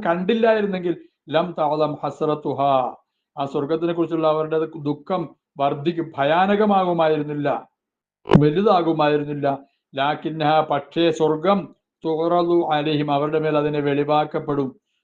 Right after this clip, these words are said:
ഫഖദ് ഖാല റസൂലുള്ളാഹി സ്വല്ലല്ലാഹു അലൈഹി വസല്ലം, യുഅ്താ യൗമൽ ഖിയാമത്തി ബിനാസിൻ, ഖിയാമത്ത് നാളിൽ ഒരു വിഭാഗം ജനങ്ങളെ കൊണ്ടുവരപ്പെടും, മിനന്നാർ, നരകവാസിയിൽപ്പെട്ട ഒരു വിഭാഗം ജനങ്ങളെ,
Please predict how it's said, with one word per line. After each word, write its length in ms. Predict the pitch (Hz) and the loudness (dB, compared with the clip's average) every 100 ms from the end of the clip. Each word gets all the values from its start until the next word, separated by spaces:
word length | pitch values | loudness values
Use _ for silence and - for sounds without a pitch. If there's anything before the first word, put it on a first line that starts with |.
| - | -10
ഫഖദ് 320 | 147 156 147 | -6 -2 -2
ഖാല 240 | 147 156 156 | 2 2 2
റസൂലുള്ളാഹി 680 | 151 147 170 160 151 147 143 | 0 -2 0 0 2 2 2
സ്വല്ലല്ലാഹു 480 | 139 156 143 139 139 | -2 -2 -2 2 2
അലൈഹി 140 | 139 135 | 2 -2
വസല്ലം, 300 | 151 147 147 143 _ _ - | -2 -2 -2 -4 _ _ -8
യുഅ്താ 400 | 151 175 160 175 170 | -4 -4 0 2 2
യൗമൽ 380 | 160 160 170 165 | 2 2 0 0
ഖിയാമത്തി 540 | 160 160 165 170 170 | 0 0 0 -2 -2
ബിനാസിൻ, 600 | 160 160 156 160 160 175 156 - _ _ | -2 0 2 2 2 -2 -4 -10 _ _
ഖിയാമത്ത് 460 | 156 156 170 180 180 | -2 0 2 0 0
നാളിൽ 240 | 180 180 170 | 0 4 4
ഒരു 220 | 165 170 170 - _ | 4 2 0 -8 _
വിഭാഗം 400 | 170 170 170 170 160 | -2 2 2 2 0
ജനങ്ങളെ 420 | 156 160 175 170 | -2 0 2 2
കൊണ്ടുവരപ്പെടും, 720 | 165 160 170 175 170 170 160 | 0 0 2 2 0 -2 -2
മിനന്നാർ, 440 | 160 160 160 156 156 | -2 -4 0 0 2
നരകവാസിയിൽപ്പെട്ട 720 | 147 147 156 160 156 165 156 156 | 0 0 2 2 2 -2 0 0
ഒരു 120 | 156 | 0
വിഭാഗം 280 | 151 151 147 | 0 0 0
ജനങ്ങളെ, 420 | 147 151 156 | -4 -4 -2